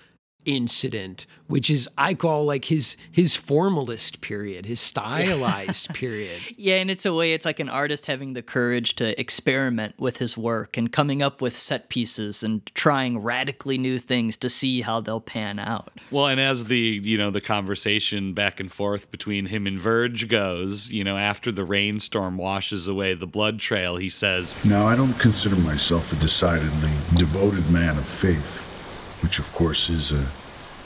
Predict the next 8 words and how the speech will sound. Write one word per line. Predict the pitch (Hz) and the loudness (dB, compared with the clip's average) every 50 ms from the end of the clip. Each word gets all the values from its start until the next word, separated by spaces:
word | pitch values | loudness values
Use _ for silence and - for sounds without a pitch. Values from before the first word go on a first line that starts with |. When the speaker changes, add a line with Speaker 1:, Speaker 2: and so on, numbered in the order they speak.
| - | -10
Speaker 4:
totally | - - - 123 110 104 92 85 | 0 2 4 4 4 4 2 0
crazy | - - - 95 101 110 110 104 87 95 95 | 0 0 0 2 4 4 4 2 2 0 0
thing | 90 - - 87 82 76 | 0 2 4 4 4 4
to | - 71 | 2 0
say | - - 98 101 98 85 | 0 2 4 4 4 2
considering | - - 87 82 - - 80 80 80 78 76 76 - - - - - - - - - - - - - | 2 2 2 2 2 0 2 2 4 2 2 0 -2 -6 -10 -14 -14 -14 -14 -14 -16 -16 -10 -2 2
our | - 82 78 73 | 2 4 4 2
present | - - - 95 92 87 - 80 73 69 - - - | 0 2 2 4 4 4 4 2 0 -2 -2 -6 -8